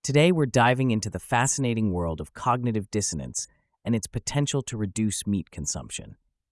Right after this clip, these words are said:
Imagine you're at a zoo, gazing at the animals, and then you're asked,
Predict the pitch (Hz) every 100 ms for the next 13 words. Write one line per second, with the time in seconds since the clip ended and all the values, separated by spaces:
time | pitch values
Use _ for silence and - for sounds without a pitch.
0 | _ _ _ _ 131 147 165 185 190 160
1 | 135 113 98 98 95 58 - _ _ _
2 | 131 135 139 156 127 107 98 90 76 60
3 | - - _ - 120 135 143 120 113 101
4 | 85 - -